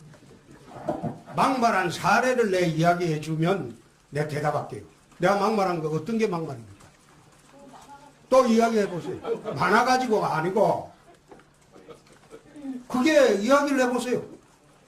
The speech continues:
말을 갖다가 가장 아픈 말은 팩트입니다. 상대방이 가장 가슴에 상처받는 것은 팩트입니다.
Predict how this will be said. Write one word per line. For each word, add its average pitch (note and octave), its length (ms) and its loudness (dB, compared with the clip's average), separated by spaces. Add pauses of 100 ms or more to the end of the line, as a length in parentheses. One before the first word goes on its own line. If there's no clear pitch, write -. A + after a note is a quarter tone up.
(800)
말을 C4+ 600 0
갖다가 A#3 680 0
가장 G#3+ 640 0
아픈 A3 340 -4
말은 G#3+ 260 0
팩트입니다. C#3+ 540 -2 (2000)
상대방이 C4 600 2
가장 B3+ 580 0
가슴에 A#3 380 -2
상처받는 G#3 640 -2
것은 F#3 200 -4
팩트입니다. - 540 -4